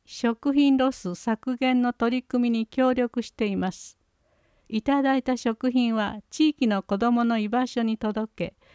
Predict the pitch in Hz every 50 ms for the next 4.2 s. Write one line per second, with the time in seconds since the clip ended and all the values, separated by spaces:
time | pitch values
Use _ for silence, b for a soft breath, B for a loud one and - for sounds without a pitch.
0 | b b - - 247 233 - - 277 254 262 254 254 240 233 226 226 214 208 -
1 | - 269 254 254 247 240 - 226 208 - - 226 254 269 254 - 269 269 262 262
2 | 262 _ - 269 269 285 285 _ _ - 190 185 226 226 220 208 180 175 165 160
3 | 151 151 175 190 220 233 233 226 220 - - 220 214 208 190 185 180 170 180 -
4 | - - -